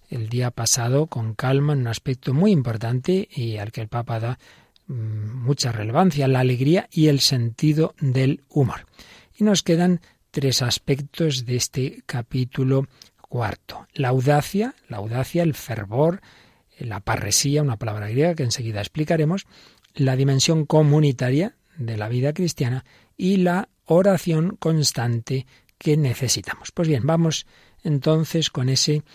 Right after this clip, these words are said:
tercer aspecto, que es la audacia, que es el fervor, eso tan importante para la santidad y para la evangelización. La audacia,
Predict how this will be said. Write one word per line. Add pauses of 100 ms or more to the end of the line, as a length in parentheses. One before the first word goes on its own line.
(340)
tercer
aspecto, (320)
que
es
la
audacia,
que
es (340)
el
fervor, (340)
eso
tan
importante
para
la (140)
santidad
y
para
la (320)
evangelización. (400)
La
audacia,